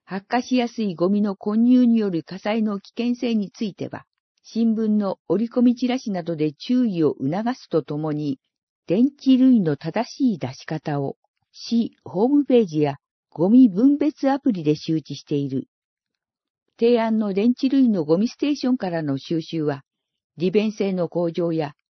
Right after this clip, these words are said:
火災事故の未然防止にもつながるものと考えられることから、早急に検討していく。質問項目。一、ネッ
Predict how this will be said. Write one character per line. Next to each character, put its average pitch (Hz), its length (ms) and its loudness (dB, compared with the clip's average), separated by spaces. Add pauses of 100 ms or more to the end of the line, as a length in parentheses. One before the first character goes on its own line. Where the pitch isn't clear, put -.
(140)
火 185 140 -10
災 254 260 -2
事 254 140 -4
故 208 160 -4
の 160 160 -2
未 156 180 -2
然 262 240 2
防 269 160 -2
止 269 160 -2
に 208 140 2
も 151 140 -4
つ - 120 -14
な 190 140 -6
が 226 100 -4
る 226 80 -4
も 220 100 -2
の 214 140 -4
と 147 240 -6
考 196 300 -6
え 247 80 -2
ら 247 120 -4
れ 226 120 -4
る 165 80 -10
こ 147 140 -6
と - 100 -8
か 143 100 -4
ら、 131 140 -10 (520)
早 185 280 -6
急 220 180 -2
に 208 180 0
検 175 300 -4
討 160 120 0
し - 60 -20
て 151 120 -4
い 139 80 -6
く。 - 240 -6 (1700)
質 - 260 -4
問 262 220 4
項 220 220 -2
目。 147 400 -8 (960)
一、 175 400 -10 (500)
ネ 175 120 0
ッ 214 60 -6